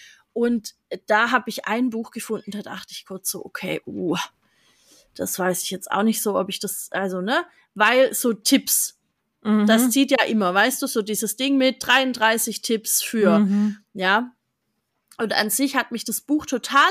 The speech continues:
Speaker 1: angesprochen. Ich fand es ri-, also es war gar nicht irgendwie, also es sah gut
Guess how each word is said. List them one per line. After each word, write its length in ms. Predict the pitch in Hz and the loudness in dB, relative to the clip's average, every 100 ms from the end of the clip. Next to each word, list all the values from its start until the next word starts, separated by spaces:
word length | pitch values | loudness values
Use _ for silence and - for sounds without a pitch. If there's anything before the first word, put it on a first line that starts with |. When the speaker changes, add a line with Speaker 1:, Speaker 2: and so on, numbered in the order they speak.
| 392 | 2
Speaker 1:
angesprochen. 800 | 294 381 392 - - 160 170 170 | -2 -2 -4 -4 -2 -4 -4 -12
Ich 160 | 185 | -6
fand 200 | - 214 | -2 -2
es 200 | 214 - | -4 -8
ri-, 140 | 285 330 | -6 -4
also 180 | 233 214 | -4 -4
es 160 | - | -4
war 280 | 220 226 - - | 0 0 0 -2
gar 180 | 214 240 | 0 0
nicht 200 | 302 - | -2 -6
irgendwie, 540 | 262 269 262 269 269 _ _ _ _ _ _ _ _ _ - | -4 -4 -2 -2 -4 _ _ _ _ _ _ _ _ _ -2
also 200 | 233 214 | -2 -2
es 80 | - | 0
sah 160 | 226 | 2
gut 260 | 208 226 | 2 0